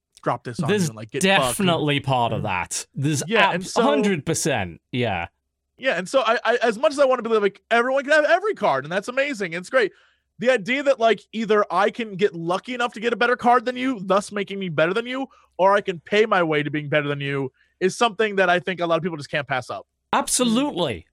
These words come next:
Speaker 1: Mm.
Speaker 2: Absolutely. And I, I'm, I remember I've been criticized in the past for, like, paying to win and shit. I'm like, "Dude, you knew if you could pay to win, you fucking would.
Speaker 1: You
Speaker 2: And
Speaker 1: do
Speaker 2: you'd
Speaker 1: it.
Speaker 2: relish
Speaker 1: Yeah.
Speaker 2: in it. You, course you relish in it."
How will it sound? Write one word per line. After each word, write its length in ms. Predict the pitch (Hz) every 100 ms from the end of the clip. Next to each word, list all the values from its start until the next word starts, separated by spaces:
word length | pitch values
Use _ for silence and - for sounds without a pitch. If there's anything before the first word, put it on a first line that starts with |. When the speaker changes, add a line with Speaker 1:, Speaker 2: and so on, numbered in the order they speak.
| -
Speaker 1:
Mm. 60 |
Speaker 2:
Absolutely. 760 | 233 - 233 220 226 175 110 92 -
And 200 | 170 175 185
I, 80 | 196
I'm, 160 | 202 - _
I 100 | 196
remember 300 | 226 208 185
I've 160 | 175 175
been 140 | 190
criticized 520 | 143 175 165 170 151 135
in 20 |
the 60 | 131
past 240 | 147 143
for, 60 | 156
like, 180 | 131 120
paying 220 | 143 139
to 100 | 131
win 160 | 123 135
and 140 | 160
shit. 220 | - 180 165
I'm 80 |
like, 180 | 151 147 - _ _ _
"Dude, 240 | - 147 - _
you 220 | - 135 254
knew 440 | 214 208 151 107 -
if 200 | 151 -
you 280 | 131 170 220
could 220 | - 190
pay 180 | 185 196
to 120 | 185
win, 360 | 170 180 254 240 _
you 220 | 131 196
fucking 560 | 151 - 165 - 131 120
would. 300 | 131 117 104
Speaker 1:
You 60 | 180
Speaker 2:
And 140 | 160
Speaker 1:
do 60 | 160
Speaker 2:
you'd 120 | 262 240
Speaker 1:
it. 140 | 147
Speaker 2:
relish 400 | 233 202 160 262
Speaker 1:
Yeah. 80 | 160
Speaker 2:
in 60 | 120
it. 140 | 110 277 - -
You, 160 | 190 247
course 520 | - - 349 277 -
you 180 | 330 160
relish 400 | 175 165 151 -
in 140 | 139
it." 200 | 98 90